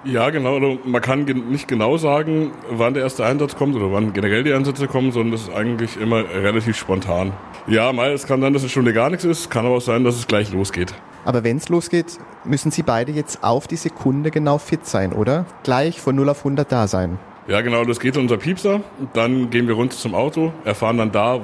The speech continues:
Speaker 1: was los ist, wo wir hinfahren und dann geht's quasi los.
Speaker 2: So, und jetzt ist das Auto da, ist der Rettungswagen da, den wir für unseren Einsatz brauchen. Es ist sogar noch vor Schichtbeginn.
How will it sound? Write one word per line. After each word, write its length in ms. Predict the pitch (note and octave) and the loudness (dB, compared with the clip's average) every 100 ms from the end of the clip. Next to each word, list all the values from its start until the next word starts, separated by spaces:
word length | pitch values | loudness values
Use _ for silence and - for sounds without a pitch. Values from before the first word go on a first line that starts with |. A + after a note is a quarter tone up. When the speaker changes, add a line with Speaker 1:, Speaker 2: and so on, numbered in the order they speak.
| G2+ | -2
Speaker 1:
was 200 | G2 G2 | -2 0
los 220 | B2 D#3 | 0 0
ist, 120 | D#3 | -2
wo 80 | G#2+ | -2
wir 60 | |
hinfahren 380 | A2 E3 D#3 D#3 | 0 0 0 0
und 120 | C3 | 0
dann 240 | A2 A2 B2+ - - | 0 0 -2 -6 -12
geht's 200 | - A#2+ - | -8 -8 -4
quasi 240 | A2 A#2+ | 0 0
los. 280 | G#2+ G2 - - | 0 -2 -6 -18
Speaker 2:
So, 160 | - C3+ | -4 0
und 100 | B2+ | 2
jetzt 200 | C3 - | 0 -2
ist 260 | C3+ C3+ C#3+ | -6 -2 -2
das 200 | C3 - - | -2 -6 -10
Auto 380 | - B2 B2+ B2+ A#2 | 0 0 0 -2 0
da, 220 | A2 A#2+ | 0 0
ist 140 | - | 0
der 100 | A#2 | -2
Rettungswagen 600 | A2 C#3+ C#3 C#3 C3 C3 | 0 -2 -2 0 0 0
da, 140 | C3+ C3+ | -2 0
den 260 | B2 B2 | 2 2
wir 300 | B2 B2 A#2+ | 4 2 2
für 100 | A2+ | 0
unseren 260 | A#2 A#2 A#2 | 0 0 -2
Einsatz 580 | - A2+ A2+ A#2 - - - - - - | 0 0 2 -2 -4 -16 -20 -20 -16 -6
brauchen. 440 | - A2+ C3+ D#3+ | 0 2 2 0
Es 120 | C3+ | -2
ist 240 | B2+ - - | -4 -8 -6
sogar 220 | B2+ A#2+ | 0 0
noch 180 | A#2 - | 0 -6
vor 280 | - B2 | 0 0
Schichtbeginn. 720 | A#2 C3 - - C3+ B2+ C#3 | 0 -4 -6 -6 -2 0 0